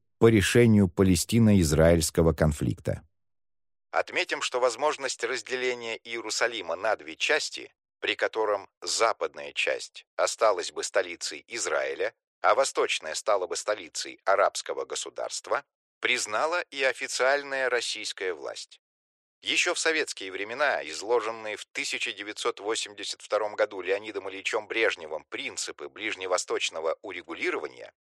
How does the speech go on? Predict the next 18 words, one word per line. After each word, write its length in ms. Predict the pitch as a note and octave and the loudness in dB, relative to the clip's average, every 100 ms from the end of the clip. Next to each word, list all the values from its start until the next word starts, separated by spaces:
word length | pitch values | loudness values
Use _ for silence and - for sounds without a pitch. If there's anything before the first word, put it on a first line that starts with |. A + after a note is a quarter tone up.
| _ _ | _ _
а 100 | D#2+ | 0
также 360 | - C3+ - B2 | 2 0 0 -2
советские 580 | C3 C3 B2+ - A#2 | 0 0 -2 -4 -8
предложения 680 | A2 A2+ G#2+ G#2+ A2 A#2 G#2+ | -8 -6 2 2 2 -2 -6
по 120 | G2+ G2 | -4 -4
ближневосточному 1000 | A2 G#2 G#2+ G#2+ - A#2+ - F2+ F2+ F2+ | -4 -8 -2 -2 0 -2 -2 -6 -8 -8
урегулированию 800 | A#2 G#2+ G2+ G#2+ G2+ F2 F2 F2 | -8 -10 -8 -8 -6 -8 -8 -2
от 100 | F2+ - | -2 -2
тысяча 400 | A#2+ A#2 G#2+ G#2 | -10 -8 -6 -6
девятьсот 460 | F2+ F2+ - G2+ E2+ | -8 -10 -4 -4 -2
восемьдесят 640 | G2+ G2 E2+ E2 - D#2 | -2 -2 -6 -10 -10 -8
четвёртого 600 | - E2 C#2+ C2+ F2+ F2+ | -8 -8 -6 -6 -4 -6
года 320 | F#2 C3+ D#3 - _ _ | -2 0 0 -2 _ _
включали 580 | - - F2+ - C#3+ F3 | -20 -10 -4 0 0 0
возвращение 880 | D#3 D3 B2 D3 - - C#3 A#2 A2 - | -2 -2 0 0 2 0 -2 -4 -8 -2
арабам 560 | G#2 G2+ G#2+ A2 D3 - _ _ | 0 4 2 2 -2 -6 _ _
Восточного 800 | D#2+ F2+ - A2 - F#2+ F2 E2+ | 0 0 0 0 0 -4 -2 -2
Иерусалима 880 | - F2 D2+ C#2+ - C2+ G#2 D#3+ | -2 -12 -10 -8 -8 -6 -4 -4